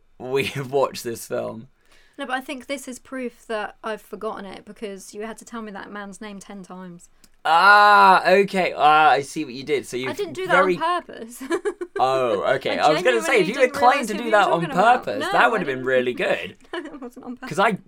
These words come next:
Speaker 1: 'cause I bought it.
Speaker 2: It wasn't. It,
Speaker 1: I bought it
Speaker 2: that's because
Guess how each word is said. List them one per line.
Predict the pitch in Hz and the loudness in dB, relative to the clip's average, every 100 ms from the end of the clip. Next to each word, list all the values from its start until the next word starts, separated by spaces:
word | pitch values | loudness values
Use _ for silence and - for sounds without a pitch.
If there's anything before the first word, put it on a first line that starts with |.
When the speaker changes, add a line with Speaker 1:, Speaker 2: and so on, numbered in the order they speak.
| 135 | -14
Speaker 1:
'cause | 156 175 | -6 0
I | 233 | 0
bought | - - 156 185 135 120 | 0 4 8 6 4 -4
it. | 107 - | -6 -8
Speaker 2:
It | 294 | -12
wasn't. | 339 415 262 196 - | -10 -10 -10 -14 -14
It, | 254 | -2
Speaker 1:
I | 175 | -2
bought | 165 190 180 | 0 -2 0
it | |
Speaker 2:
that's | 131 | 0
because | 123 | 0